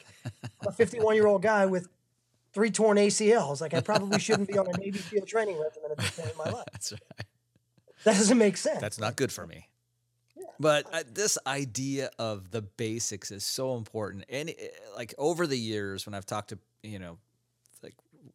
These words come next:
Speaker 2: very elite basketball players, elite endurance athletes, whomever, and I have asked this question, like, "What does it take? Like, what is it? Why, what's the,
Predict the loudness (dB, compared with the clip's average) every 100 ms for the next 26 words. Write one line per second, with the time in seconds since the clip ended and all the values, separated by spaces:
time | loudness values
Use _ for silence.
0 | _ -20 -8 -2 0 -2 -4 -6 -6 -6
1 | -6 -8 -8 -6 -6 -8 -10 -6 -2 -4
2 | -4 -6 -6 -6 -6 -6 -8 -8 -10 -10
3 | -12 -14 _ _ -10 -6 -4 -4 -6 -10
4 | -12 _ _ _ _ -8 -4 -2 0 0
5 | 0 0 0 -2 -6 -8 -10 -10 -14 -6
6 | -2 -2 -4 -6 -10 -10 -12 -16 -12 -6
7 | -4 -4 -6 -4 -6 -8 -12 _ _ -6
8 | 0 0 0 -2 -2 0 -2 -6